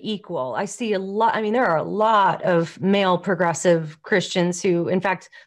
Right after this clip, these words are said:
the ones that sort of oppose me more openly on social media are usually men, interestingly. Um, but I do think there's sort of this niche for women, because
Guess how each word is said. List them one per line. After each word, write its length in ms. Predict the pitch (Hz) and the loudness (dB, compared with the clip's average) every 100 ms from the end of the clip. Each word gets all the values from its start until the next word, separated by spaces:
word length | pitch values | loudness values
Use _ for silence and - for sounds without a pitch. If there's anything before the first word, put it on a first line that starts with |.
| - | -4
the 80 | |
ones 280 | 220 240 247 | 0 0 0
that 160 | 208 170 | -2 -2
sort 200 | - 226 | -2 -4
of 120 | 180 | -4
oppose 580 | 175 - 202 202 190 - - _ _ _ - | -6 -2 0 0 -6 -12 -20 _ _ _ -4
me 200 | 226 233 | 0 2
more 220 | 208 196 | 2 2
openly 460 | 202 202 196 185 | 0 -2 -2 0
on 260 | 180 175 175 | 0 0 -2
social 340 | - 202 185 185 | -4 -4 -2 -2
media 240 | 247 214 | 0 0
are 60 | 185 | 0
usually 400 | 196 185 185 160 | -2 -4 -4 -2
men, 320 | 175 190 147 | -2 -2 -4
interestingly. 720 | 170 175 180 - 165 139 104 - _ - - _ | -6 -8 -8 -10 -10 -10 -14 -18 _ -20 -20 _
Um, 440 | 220 208 190 175 - - | -2 0 0 -2 -8 -12
but 460 | 185 214 320 208 - | -4 2 2 2 0
I 100 | 214 | -2
do 260 | 180 302 | -2 -2
think 260 | 339 349 294 | 0 -2 0
there's 240 | 226 - | -2 -2
sort 200 | - 262 | -2 -2
of 120 | 277 202 | -2 -2
this 380 | 196 180 - - _ _ _ _ - | -4 -4 -14 -18 _ _ _ _ -6
niche 520 | 208 226 285 330 - | -2 0 0 -2 -6
for 180 | - 220 | -4 -2
women, 560 | 208 196 190 190 190 190 | 0 0 0 -2 -4 -2
because 680 | 220 - 262 247 247 - | -4 -2 0 2 2 -2